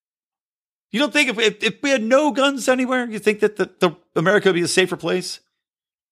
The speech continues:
Just recently, what, uh, in China, somebody stabbed some twenty children in a school. They're already talking about moving forward legislation in, in a, a couple different states that would allow teachers to carry guns in the classroom.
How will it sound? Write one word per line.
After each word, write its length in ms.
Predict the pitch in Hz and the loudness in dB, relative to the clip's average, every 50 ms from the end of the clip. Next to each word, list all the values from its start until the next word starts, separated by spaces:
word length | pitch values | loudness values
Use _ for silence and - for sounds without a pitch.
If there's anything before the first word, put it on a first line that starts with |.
| _ _ _ _ _ _ _ _ _ - | _ _ _ _ _ _ _ _ _ -10
Just 160 | - 226 220 | -10 -6 -2
recently, 400 | 320 311 - - 196 156 - - _ _ _ _ | -2 -2 0 0 0 -2 -2 -6 _ _ _ _
what, 180 | _ 226 214 156 | _ 2 2 2
uh, 80 | 151 156 | 2 0
in 280 | 156 165 156 170 156 | 0 2 0 -2 -2
China, 380 | - - - 196 202 190 190 180 | -2 0 0 0 0 0 -2 -2
somebody 260 | - - 185 180 165 | -2 -2 -4 -4 -6
stabbed 320 | 156 - 190 180 180 - | -4 0 0 0 0 0
some 140 | - 190 160 | -2 -4 -6
twenty 260 | - - 165 165 170 | -6 -6 -6 -6 -6
children 440 | - - 180 160 160 165 175 170 156 _ _ | -4 -2 -2 -2 -2 -4 -8 -10 -14 _ _
in 80 | 180 | -8
a 40 | 170 | -8
school. 380 | 165 - 160 156 165 160 - _ _ _ _ _ _ _ _ _ _ _ _ _ _ _ _ _ _ _ _ - | -8 -8 -8 -10 -10 -12 -14 _ _ _ _ _ _ _ _ _ _ _ _ _ _ _ _ _ _ _ _ 2
They're 80 | 208 | 4
already 180 | 233 254 254 233 | 4 4 4 2
talking 220 | - - 214 190 | 2 2 2 4
about 120 | 185 170 165 | 2 2 2
moving 260 | 160 196 196 180 139 | 2 2 2 0 0
forward 260 | - 175 190 180 151 | 0 2 2 4 4
legislation 560 | 147 160 143 143 - - 170 180 175 - 143 | 2 2 0 0 -2 0 0 0 0 0 -2
in, 180 | 123 120 113 117 | -4 -4 -4 -6
in 160 | 135 131 123 | -6 -6 -6
a, 100 | 127 123 - _ _ | -6 -10 -12 _ _
a 60 | 123 | -18
couple 320 | - - - 247 - - 147 | -6 -2 -2 -2 -2 -2 -4
different 320 | 135 202 202 - 120 95 | -4 -4 -4 -4 -8 -10
states 460 | - - 151 170 139 104 90 - - - _ _ _ _ _ _ - _ | -6 -4 -2 -2 -2 -2 -6 -10 -12 -14 _ _ _ _ _ _ -6 _
that 120 | 147 156 | -2 -2
would 100 | 165 165 | 0 0
allow 380 | 160 151 143 151 160 170 175 151 | 0 2 2 2 4 4 2 2
teachers 500 | 123 - - 165 - - 139 117 104 - | 0 -2 -6 -6 -4 -2 -2 -2 -2 -2
to 140 | - 131 117 | -4 -4 -4
carry 300 | - - 139 135 131 120 | -2 -2 -2 -2 -2 -2
guns 280 | 104 127 139 143 123 | -4 -4 -4 -4 -6
in 60 | 107 104 | -8 -10
the 80 | 101 | -8
classroom. 420 | - - 147 - 147 - - 101 | -6 -4 -4 -4 -4 -8 -10 -12